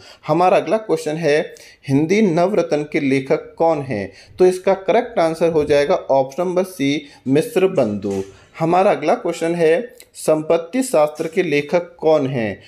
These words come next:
तो इसका करेक्ट आंसर हो जाएगा ऑप्शन नंबर बी महावीर प्रसाद द्विवेदी। बढ़ते हैं अपने अगले सवाल की तरफ, खेत रहना मुहावरे का अर्थ है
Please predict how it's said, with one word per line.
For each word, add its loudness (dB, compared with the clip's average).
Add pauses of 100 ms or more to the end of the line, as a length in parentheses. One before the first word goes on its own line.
(160)
तो 6
इसका 2
करेक्ट -2
आंसर 0
हो 0
जाएगा 2
ऑप्शन -2
नंबर 0
बी 0 (220)
महावीर 0
प्रसाद 2
द्विवेदी। -2 (260)
बढ़ते 0
हैं 4
अपने 0
अगले 0
सवाल 2
की -4
तरफ, 2 (320)
खेत 2
रहना 2
मुहावरे 0
का 2
अर्थ 0
है 4